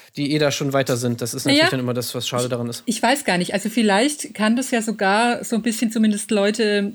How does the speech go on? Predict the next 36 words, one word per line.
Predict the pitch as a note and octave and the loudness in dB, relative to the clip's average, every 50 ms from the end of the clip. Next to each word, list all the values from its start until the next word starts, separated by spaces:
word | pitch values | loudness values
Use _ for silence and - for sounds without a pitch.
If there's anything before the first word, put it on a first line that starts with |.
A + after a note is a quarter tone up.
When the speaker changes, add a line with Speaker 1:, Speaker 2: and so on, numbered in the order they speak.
| - | -10
Speaker 2:
die | - - - A3 G#3 | -12 -4 -2 0 2
zumindest | - A#3 A3+ A3+ A3 - - | 2 4 2 2 2 2 0
mal | G3+ F#3+ | 0 2
reingucken, | F3+ F#3 F3 F#3 A3+ B3 - B3+ A3 - A3 G#3+ | 2 2 2 4 2 2 0 -2 0 0 0 0
die | G#3 G3+ G3+ | 2 2 2
halt | G3 F#3+ - | 2 0 -2
so | G3+ - | -4 -8
Bachelor, | - F#3+ F#3 - G3 G3 F#3+ - G3+ G#3 G#3 - - G3+ | -8 -8 -10 -10 -10 -8 -4 -2 -2 -2 0 0 0 0
Bachelorette | F#3+ G3+ F#3+ - - G3 F#3 A3 A#3 G3+ - | 2 0 -2 -2 -2 0 0 0 -2 -2 -4
irgendwie | E3+ E3 D#3+ D#3+ - - E3 D#3 - | -6 -4 -6 -6 -6 -4 -4 -4 -2
auch, | D#3 D#3 D3+ - - - - _ | -4 -4 -6 -8 -12 -20 -20 _
auch | - - E3 - - | -12 -12 -12 -12 -10
gucken. | - G3 D#3+ - F3+ | -10 -10 -8 -8 -8
Ich | F#3 - | -6 -2
weiß | F#3+ F#3 F#3 A3+ A3+ | 0 0 0 0 0
es | C4 A3 - | -2 -4 -4
nicht | G3+ F#3+ - - | -4 -4 -4 -4
so | G3 | -4
genau. | E3+ F#3 F3 E3+ E3 E3+ F#3 A#3+ C#4+ - - C#3+ C#3 | -4 -4 -4 -4 -2 -2 -4 -4 -6 -8 -8 -6 -2
Speaker 1:
Ja. | C#3 C#3+ C#3+ C#3+ C#3 | 0 0 0 2 2
Speaker 2:
Aber, | G#3 G3 A3 G#3+ G#3 - - | 2 2 4 2 2 2 2
ähm, | G3+ G3+ G#3 G3+ G3+ G3+ - - _ _ | 2 4 4 4 2 0 -4 -10 _ _
also | - G#3+ A#3 | 0 2 2
ich | A#3+ - | 2 4
find, | C#4 C4 B3 | 4 2 2
ich | - - | 2 2
fand's | A#3+ B3 B3 | 2 2 2
dann | C#4+ A3+ | 2 2
immer | A3+ A#3 A#3 G#3+ | 4 4 4 4
ganz | G#3+ G#3+ G#3 - - - - - - - | 4 2 2 0 -4 -10 -14 -18 -4 2
niedlich, | - A3 B3 A3+ A#3 A3 G3+ - | 4 4 4 4 4 2 2 2
wie | G#3+ G3+ G3+ | 2 2 2
so | F#3+ - G#3 G3 | 2 2 2 2
am, | - F#3 F3+ F#3 | 2 0 0 0
in | - G3 | 0 2
der, | F#3+ F#3 F3+ | 2 2 2